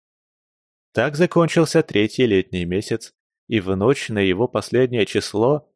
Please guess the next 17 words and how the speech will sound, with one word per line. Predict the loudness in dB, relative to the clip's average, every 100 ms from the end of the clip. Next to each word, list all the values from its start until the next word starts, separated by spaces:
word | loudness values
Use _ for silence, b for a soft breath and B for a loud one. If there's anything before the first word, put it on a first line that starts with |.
| _
нас | -2 -2
пригласили | 0 0 2 2 2 2
на | 2
деревенский | 2 4 4 2 -2 -4 -4
праздник. | 0 0 0 -4 -10 _ _ _ _ _ _ -4
Пригласили | 0 2 2 4 2
заранее, | 4 2 4 2 0 -4 -4
конечно | -4 -2 -4 -6 -8
же, | -10 -14 _ _ _
как | -4 -4 0
только | 2 2 0 -2
мы | 0
вернулись | 0 0 0 0 -2
от | -8 -8
последних | -8 -4 -2 -2 -4 -6
обрушенных | -2 -2 -2 -6 -6
пещер | -6 -8 0 0 0